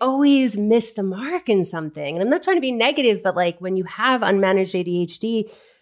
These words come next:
it's not just, like, what you think, the not able to focus for long periods of time or shifting attention. It's all those other things that come into play, like telling your tennis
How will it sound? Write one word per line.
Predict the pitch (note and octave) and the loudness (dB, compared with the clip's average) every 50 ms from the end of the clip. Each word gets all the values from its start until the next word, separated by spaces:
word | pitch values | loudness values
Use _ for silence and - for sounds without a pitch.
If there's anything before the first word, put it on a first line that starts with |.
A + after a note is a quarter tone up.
| _ _ | _ _
it's | - G#3 G#3 - | -4 -4 -2 0
not | A3 G3+ G#3 G#3+ B3 D4+ D4+ - | 0 2 4 4 2 2 0 -2
just, | - - G3+ G#3 A3 B3 B3 - - - G3+ | -4 -2 0 2 2 2 2 -2 -2 0 0
like, | F#3 F3 E3 E3+ | 2 0 0 0
what | F#3 - - | -4 -4 -2
you | F#3 E3+ | -4 -6
think, | D#3 - - G3 F3+ E3 D3+ | -6 -2 0 0 0 0 0
the | - E3 D#3 D3+ D3 - - _ _ _ _ _ - | -2 -2 -2 -2 -4 -6 -10 _ _ _ _ _ -8
not | F3 F3 F3 F3 F3+ F3 F3 E3+ - - - - _ _ | -4 0 2 4 4 4 2 2 0 -4 -10 -18 _ _
able | G3 F#3 F3+ E3 F3+ F3 | 2 2 2 2 0 0
to | - G3 F3+ | -2 -4 -8
focus | - - - F#3 F3+ F3 - F#3 F3 - | -6 -4 -2 -2 -2 0 0 -2 -4 -2
for | - F3+ E3 | -2 -4 -2
long | E3 D#3+ D#3 D#3 D#3 D3+ | 0 0 0 0 0 -4
periods | - D#3+ D3+ D3+ D3+ D#3+ | -6 -8 -8 -8 -8 -10
of | D#3 | -12
time | - D#3+ D#3 D#3 | -10 -10 -8 -8
or | D#3 | -8
shifting | - - E3+ - F#3 E3 E3 | -10 -10 -12 -10 -12 -12 -12
attention. | D#3+ - - E3+ F3 - F3 E3+ | -12 -14 -14 -16 -16 -16 -16 -16
It's | D#3+ - - - - - | -16 -16 -18 -18 -16 -10
all | A#3+ D4 | -4 0
those | C#4+ D4 D4+ D4 - | 2 2 2 2 2
other | - F#3 F#3 G3 F#3 F#3 | 0 0 2 2 0 0
things | F3+ - - E3 D3+ D3 D#3 D3+ D#3 D3+ - | 0 -2 -6 -8 -6 -4 -6 -6 -6 -8 -4
that | - E3+ D#3+ D#3 D#3 - - | -2 0 2 2 0 -2 -2
come | - F#3 F#3 F3+ F3+ | -2 0 2 2 2
into | F3 E3+ - D3+ | 2 0 -4 -10
play, | - - - F3+ E3 D#3+ D#3 D3+ D3+ | -18 -6 -2 0 0 0 0 -2 -2
like | D3+ D#3 D#3 D3+ D3 D3 - - _ _ _ _ _ _ _ _ _ | -2 -2 -2 -2 -2 -4 -8 -14 _ _ _ _ _ _ _ _ _
telling | - - F3+ F3+ F#3+ G3 G3 G#3 G#3 | -8 -4 0 2 4 4 6 6 6
your | G3+ G3+ G3+ G3+ G3+ G3+ - | 6 4 4 2 2 -2 -6
tennis | - - - - F#3+ F#3+ G3 G3+ G3 G3 - - - - | -10 -10 -6 -2 0 2 2 2 2 0 -4 -10 -12 -14